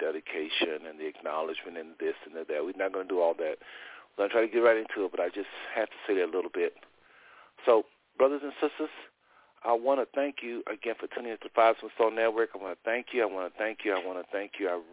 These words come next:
really appreciate y'all for t-, stopping by tonight. Um, I wanna just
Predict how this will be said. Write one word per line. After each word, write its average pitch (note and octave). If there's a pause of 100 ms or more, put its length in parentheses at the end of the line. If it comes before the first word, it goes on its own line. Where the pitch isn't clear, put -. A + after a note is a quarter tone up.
really A#2
appreciate F#2+ (120)
y'all F#2 (420)
for F#2+
t-, - (260)
stopping F#2
by E2+ (120)
tonight. D#2 (2750)
Um, G2+ (3000)
I C3
wanna F3
just C3